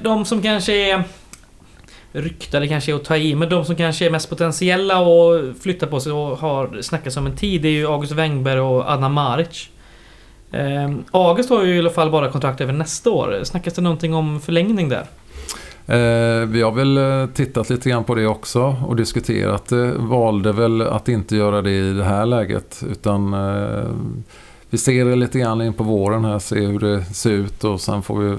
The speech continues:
Speaker 2: ta lite nya diskussioner framåt <clears throat> det berömda marsfönstret,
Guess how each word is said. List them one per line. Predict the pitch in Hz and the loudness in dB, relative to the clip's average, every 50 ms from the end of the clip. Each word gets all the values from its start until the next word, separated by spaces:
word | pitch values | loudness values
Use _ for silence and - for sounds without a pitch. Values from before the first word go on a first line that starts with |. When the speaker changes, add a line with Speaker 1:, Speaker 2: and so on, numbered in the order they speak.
| 98 - | -6 -4
Speaker 2:
ta | - 110 104 | 0 0 2
lite | 104 98 95 - 101 | 2 0 -2 -2 -2
nya | 104 101 98 95 92 | 0 0 0 0 0
diskussioner | 98 92 - - 101 - 107 98 98 101 104 | -2 -4 -6 -6 -4 -2 -2 -2 -2 -2 -2
framåt | - - 104 104 101 92 - - - - - - - - - - - - - - - - - - | -2 0 0 0 0 -4 -6 -10 -20 -20 -20 -20 -20 -20 -20 -20 -20 -20 -20 -20 -20 -12 -6 -4
<clears throat> | 107 135 - | -4 -4 -2
det | - 135 127 117 117 113 110 | 0 2 4 4 4 2 2
berömda | 113 123 117 113 107 104 107 110 | 2 2 2 2 2 2 2 2
marsfönstret, | 113 117 110 104 - - - - 117 69 - - 113 104 101 95 - - - 110 120 120 - - - - | 2 2 0 0 -2 -4 -2 -2 -2 -2 0 0 0 0 0 0 -2 -2 -2 -2 -2 -2 -4 -12 -14 -10